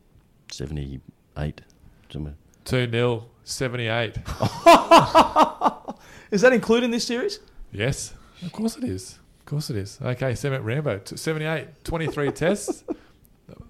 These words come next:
Speaker 2: There you go.
Speaker 1: And they're
Speaker 2: Okay.
Speaker 1: both pretty close, though, weren't they? Like, you know, that was no
Speaker 3: Jeez.
Speaker 1: great disparity there. So you're around the money.
Speaker 2: No, you're close. You're close.
Speaker 3: Close
Speaker 2: Uh,
Speaker 3: enough.
Speaker 2: uh,
Speaker 3: Half a
Speaker 2: two nil.
Speaker 3: point?
Speaker 2: Score update, two nil. Uh, <laughs> how many of the seventy-eight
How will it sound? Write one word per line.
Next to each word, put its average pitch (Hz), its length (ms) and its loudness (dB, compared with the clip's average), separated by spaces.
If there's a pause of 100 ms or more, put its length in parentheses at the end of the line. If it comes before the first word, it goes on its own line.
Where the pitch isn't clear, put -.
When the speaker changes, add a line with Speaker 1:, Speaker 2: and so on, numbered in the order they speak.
(100)
Speaker 2:
There 113 140 -8
you 107 80 -8
go. 117 260 -6 (340)
Speaker 1:
And 117 140 0
they're 120 80 2
Speaker 2:
Okay. 143 120 6
Speaker 1:
both - 60 -2
pretty 85 140 -2
close, - 300 4
though, 90 120 6
weren't 151 140 2
they? 69 120 -2
Like, 65 200 -8
you 69 80 -10
know, - 120 -14 (120)
that 85 180 -12 (220)
was 80 140 -8
no 85 80 -2
Speaker 3:
Jeez. 71 260 -4
Speaker 1:
great 76 180 -2
disparity 78 500 -4
there. 87 200 -6
So 82 180 -12 (460)
you're 101 100 -4
around 104 180 -4
the 71 40 -12
money. 87 300 -10 (160)
Speaker 2:
No, 180 100 -6
you're 139 280 -6 (120)
close. 120 420 -6 (160)
You're 110 120 -8
close. 107 360 -6
Speaker 3:
Close 185 320 0
Speaker 2:
Uh, 117 40 0
Speaker 3:
enough. 180 360 -4
Speaker 2:
uh, 139 460 -4
Speaker 3:
Half - 80 -10
a - 60 -18 (100)
Speaker 2:
two 143 120 0 (180)
nil. 123 80 2
Speaker 3:
point? 214 160 4
Speaker 2:
Score 135 200 4
update, 98 240 -4
two 123 140 -4
nil. 95 220 -6 (360)
Uh, 123 400 -4 (680)
<laughs> - 680 -20
how 156 180 0
many 175 180 -2
of 135 100 -4
the 123 60 -2
seventy-eight 123 800 -2